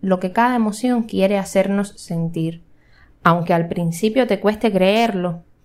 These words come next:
todas las emociones también tienen sus trucos. Hay cosas que funcionan por detrás de una emoción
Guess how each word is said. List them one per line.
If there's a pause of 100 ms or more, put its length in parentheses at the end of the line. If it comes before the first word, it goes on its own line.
(140)
todas
las
emociones
también
tienen
sus
trucos. (340)
Hay
cosas
que
funcionan
por
detrás
de
una
emoción